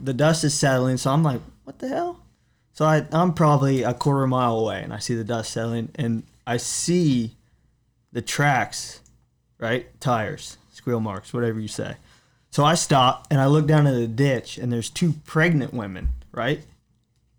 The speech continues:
in a minivan, and, uh, they, like, swerved to miss the dog. The dog didn't move, so they,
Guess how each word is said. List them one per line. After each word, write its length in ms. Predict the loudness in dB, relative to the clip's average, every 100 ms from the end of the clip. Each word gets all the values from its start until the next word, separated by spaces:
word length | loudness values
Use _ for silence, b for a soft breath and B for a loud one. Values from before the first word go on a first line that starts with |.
| _ _ _
in 100 | 2
a 20 |
minivan, 580 | 4 6 4 2 -2 -6 -10 _ _ _ _ _ _ _ _ _ _ _ _ _ -6
and, 340 | -2 0 0
uh, 380 | 2 2 2 0 -4 _ _ _
they, 360 | -2 0 -2 -6 _ _ _
like, 180 | -6 -4
swerved 340 | -4 0 0 2
to 40 |
miss 200 | 0 0
the 60 | -2
dog. 380 | -2 -2 -4 -14 -20 _ _ _ _ _ _ _ _ _ _ -6
The 60 |
dog 280 | 0 2 2
didn't 200 | 4 4
move, 520 | 4 2 0 -2 -10 _ _
so 160 | -4
they, 320 | -2 0 -2